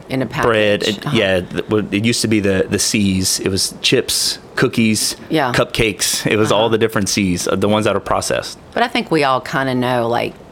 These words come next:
Speaker 1: crackers, pancakes. You know, we kinda know what that means.
Speaker 2: Right.
Speaker 1: Fast food. You know, we know what you're talking about.
Speaker 2: And
Speaker 1: But
Speaker 2: knowing and
Speaker 1: Yeah,
Speaker 2: doing
Speaker 1: knowing and doing
Speaker 2: <laughs>
Speaker 1: and
Speaker 2: are two
Speaker 1: actually
Speaker 2: different
Speaker 1: knowing where to
Speaker 2: things.
Speaker 1: start is a different thing.
Speaker 2: That's right.
Speaker 1: It's like foreign territory.
Speaker 2: That's right.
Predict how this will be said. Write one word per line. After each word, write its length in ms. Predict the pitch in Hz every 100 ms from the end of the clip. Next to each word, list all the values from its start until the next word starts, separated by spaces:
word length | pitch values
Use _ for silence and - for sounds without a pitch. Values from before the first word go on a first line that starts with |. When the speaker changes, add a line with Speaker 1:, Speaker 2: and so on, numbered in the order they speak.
| - -
Speaker 1:
crackers, 720 | - 127 - 131 123 120 -
pancakes. 880 | - 147 120 135 117 113 - - - - - - -
You 80 | -
know, 100 | 165
we 100 | 170
kinda 280 | 180 180 147
know 280 | 120 135 127
what 160 | 117 113
that 160 | -
means. 480 | - 123 110 104 117
Speaker 2:
Right. 220 | 107 92
Speaker 1:
Fast 320 | 117 131 - -
food. 440 | 135 123 123 131 - - - - - -
You 60 | 151
know, 160 | 131
we 140 | 143 160
know 520 | 151 151 127 120 120 120
what 160 | 139 117
you're 80 |
talking 360 | 127 139 127 135
about. 520 | 113 113 98 82 -
Speaker 2:
And 80 | -
Speaker 1:
But 100 | 92
Speaker 2:
knowing 480 | 107 123 101 92 104 -
and 160 | 95 95
Speaker 1:
Yeah, 60 |
Speaker 2:
doing 340 | 110 113 95 98
Speaker 1:
knowing 300 | 165 180 175
and 100 | 156
doing 160 | 156 180
Speaker 2:
<laughs> 140 | 170
Speaker 1:
and 0 |
Speaker 2:
are 20 |
two 40 | 156 170 -
Speaker 1:
actually 200 | - 180 165
Speaker 2:
different 60 |
Speaker 1:
knowing 220 | 156 156
where 120 | 156 151
to 80 |
Speaker 2:
things. 100 | 135
Speaker 1:
start 500 | - 139 156 160 123
is 140 | 131 135
a 40 |
different 380 | 127 135 135 123
thing. 380 | 127 165 139 -
Speaker 2:
That's 160 | -
right. 160 | 117 101 - -
Speaker 1:
It's 180 | 156
like 120 | 156 -
foreign 320 | - 156 139
territory. 640 | 156 160 - 120 107 90
Speaker 2:
That's 160 | 98 117
right. 160 | 95